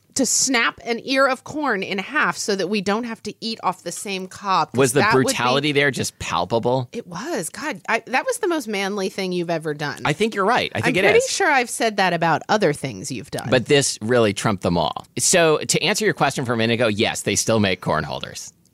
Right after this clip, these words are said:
Speaker 1: Ugh.
Speaker 2: And they, and they still make ones that look like little ears of
Speaker 1: Ugh.
Speaker 2: corn.
Speaker 1: <sighs> God, that was
Speaker 2: Hmm.
Speaker 1: difficult. Okay, okay, hold on.
Speaker 2: Okay, so
Speaker 1: So, um, oh, wait a minute. Matthew, you also wrote on the agenda niblet nabbers.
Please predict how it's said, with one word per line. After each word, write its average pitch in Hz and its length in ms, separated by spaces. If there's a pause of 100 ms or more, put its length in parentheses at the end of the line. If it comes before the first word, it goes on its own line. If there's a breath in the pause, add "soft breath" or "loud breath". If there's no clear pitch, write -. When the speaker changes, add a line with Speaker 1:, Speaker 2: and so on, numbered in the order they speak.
(160)
Speaker 1:
Ugh. 330 340
Speaker 2:
And 294 200
they, 104 180
and 107 140
they 110 80
still 135 180
make 117 160
ones 104 220
that 98 160
look 92 240
like 87 180
little 90 240
ears 82 160
of 78 80
Speaker 1:
Ugh. 76 80
Speaker 2:
corn. 76 280 (340 soft breath)
Speaker 1:
<sighs> - 360
God, 214 200 (580 loud breath)
that - 100
was 226 180
Speaker 2:
Hmm. 82 40
Speaker 1:
difficult. - 580 (1160 loud breath)
Okay, 285 360
okay, 170 360
hold 220 160
on. 170 60
Speaker 2:
Okay, 123 220
so - 120
Speaker 1:
So, 269 340
um, 269 240 (140)
oh, 349 80
wait 427 180
a 466 60
minute. 240 260
Matthew, 302 380
you 247 180
also 302 260
wrote 320 160
on 247 100
the 220 100
agenda 202 340
niblet 214 460
nabbers. 170 580